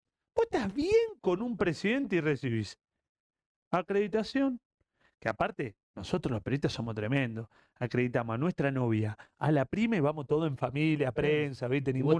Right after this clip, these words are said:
Speaker 2: estás
Speaker 1: de
Speaker 2: techado y el hincha está bajo el
Speaker 1: Claro,
Speaker 2: agua.
Speaker 1: por eso. Eh, acreditación. Si estás bien con el, con el pre-, con el club, ¿eh? Entrada.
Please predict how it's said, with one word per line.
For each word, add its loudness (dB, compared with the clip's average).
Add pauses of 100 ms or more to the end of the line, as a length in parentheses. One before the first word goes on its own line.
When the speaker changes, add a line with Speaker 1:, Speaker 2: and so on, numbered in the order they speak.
Speaker 2:
estás 0
Speaker 1:
de 2
Speaker 2:
techado 2
y 4
el -2
hincha -2
está 0
bajo 0
el -2
Speaker 1:
Claro, 2
Speaker 2:
agua. -6 (100)
Speaker 1:
por 2
eso. -4 (1500)
Eh, 0 (1500)
acreditación. -2 (1200)
Si 2
estás 2
bien -2
con -2
el, -4 (160)
con 0
el -4
pre-, -2
con 0
el 0
club, 2
¿eh? -2 (500)
Entrada. -2